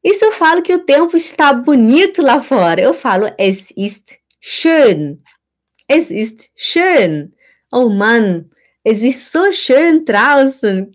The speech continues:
Cláudia, oh Mann. É uma expressão, né, que eles usam. Com certeza você ouviu seu marido falar isso também, que a Cláudia tem um marido também que é alemão, né? A Cláudia tá ouvindo alemão sempre.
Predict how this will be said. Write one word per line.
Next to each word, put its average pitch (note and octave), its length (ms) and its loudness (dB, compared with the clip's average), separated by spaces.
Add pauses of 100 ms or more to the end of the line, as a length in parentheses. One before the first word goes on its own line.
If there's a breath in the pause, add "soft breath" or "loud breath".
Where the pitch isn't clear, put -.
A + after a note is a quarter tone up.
Cláudia, A#3 720 0
oh D4+ 240 0
Mann. G#3+ 580 0 (240 loud breath)
É - 80 0
uma F#4 120 2
expressão, F4+ 920 0 (280)
né, C#4 180 2
que C#4+ 120 -4
eles C4+ 320 2
usam. B3 320 2
Com E4+ 180 -2
certeza D#4 260 -2
você D4+ 300 0
ouviu C4+ 260 2
seu D4+ 160 -2
marido A#3+ 400 0
falar B3+ 360 2
isso C4 240 -2
também, A#3 360 0
que A#3+ 100 -6
a G3+ 120 -2
Cláudia A3 360 -2
tem A#3 260 -4
um C#4 40 -4
marido C#4 300 -8
também C#4+ 260 -10
que F4+ 140 -12
é - 20 -8
alemão, B3 600 0
né? A3 380 -2
A G3+ 40 -6
Cláudia G#3+ 340 -8
tá C4+ 140 -2
ouvindo A#3 240 -4
alemão A3+ 380 -2
sempre. A#3+ 840 -2